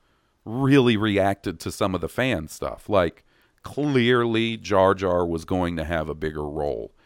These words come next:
in Attack of the Clones and Revenge of the Sith originally. Like, when he sat down and, and made,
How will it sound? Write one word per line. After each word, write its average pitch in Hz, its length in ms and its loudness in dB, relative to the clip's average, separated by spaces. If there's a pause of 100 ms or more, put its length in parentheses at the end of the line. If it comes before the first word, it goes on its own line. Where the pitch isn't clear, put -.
(260)
in 87 160 -8
Attack 80 300 -2
of 80 60 -8
the 78 60 -8
Clones 78 420 -6
and 76 140 -8
Revenge 73 300 -6
of 73 60 -12
the - 100 -14
Sith - 380 -12 (240)
originally. 90 640 0 (180)
Like, 98 420 0 (600)
when 104 260 -2
he 113 140 -2
sat 98 320 0
down 90 420 0
and, 85 300 -8
and 82 460 -12
made, 92 300 -4